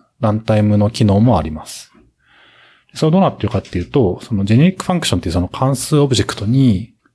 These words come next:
実際のメソッドのリストがハッシュテーブルで入っていて、キーは引数の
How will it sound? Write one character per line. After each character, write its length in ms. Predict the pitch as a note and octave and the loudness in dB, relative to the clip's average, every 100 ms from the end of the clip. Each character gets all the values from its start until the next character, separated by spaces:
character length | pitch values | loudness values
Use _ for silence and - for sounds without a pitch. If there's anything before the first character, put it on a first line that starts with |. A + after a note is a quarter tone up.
| _ _ | _ _
実 320 | - G#2 - - | -2 0 0 2
際 140 | A2+ | 4
の 40 | |
メ 120 | A2 G2+ | 4 2
ソ 100 | G#2+ | 0
ッ 20 | |
ド 120 | G#2+ | 2
の 80 | G#2 | 2
リ 80 | G2 | 0
ス 80 | |
ト 120 | - B2+ | -2 0
が 140 | C3 | 0
ハ 120 | - | 0
ッ 20 | |
シ 140 | G#2 - | -4 0
ュ 40 | |
テ 80 | A#2+ | 0
ー 20 | |
ブ 100 | F#2+ | 0
ル 20 | |
で 60 | E2 | -2
入 140 | - F2 | -4 -8
っ 20 | |
て 160 | - | -8
い 80 | D#2+ | -14
て、 460 | - B2 G2 - - _ - | -2 0 2 -2 -16 _ -6
キ 140 | D3+ | -2
ー 60 | C3 | 0
は 100 | D3 | -2
引 200 | - A2+ | -2 0
数 240 | C#3+ A2+ | 2 2
の 260 | G2 G#2+ | 2 0